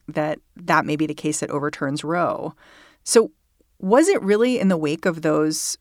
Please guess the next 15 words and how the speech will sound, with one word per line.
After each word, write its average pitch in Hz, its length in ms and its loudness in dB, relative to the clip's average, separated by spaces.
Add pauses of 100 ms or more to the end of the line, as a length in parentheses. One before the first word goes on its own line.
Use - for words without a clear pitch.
oral 175 300 2
arguments 190 600 0
that - 160 -4
you 170 360 -2
started 160 320 -2
thinking 156 240 -4
with 147 140 -4
your 139 80 -8
colleagues, 151 800 -2 (320)
"We 170 180 -2
need 170 220 -2
to 151 80 -8
do 151 120 -2
more 147 220 -2
here"? 254 400 -6